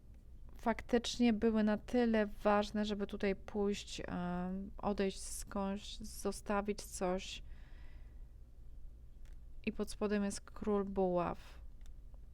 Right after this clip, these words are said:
I co my jeszcze tutaj mamy pod królem buław? Słońce, więc no tutaj pójdziecie w dobrym kierunku. I jest karta,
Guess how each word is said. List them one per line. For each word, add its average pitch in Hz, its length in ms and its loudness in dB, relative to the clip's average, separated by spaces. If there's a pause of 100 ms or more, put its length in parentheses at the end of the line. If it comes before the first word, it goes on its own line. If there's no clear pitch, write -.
(1700)
I 208 60 -10
co 208 140 -4
my 196 100 0
jeszcze - 200 -4
tutaj 196 180 -2
mamy 196 220 -2
pod - 180 -8
królem 196 380 -2
buław? 202 400 0 (760)
Słońce, 196 680 2
więc 202 220 -2
no 208 100 0
tutaj 214 340 2
pójdziecie 214 520 4
w 185 40 -4
dobrym 185 380 2
kierunku. 180 680 0 (1000)
I 202 200 4
jest 202 280 2
karta, 190 880 4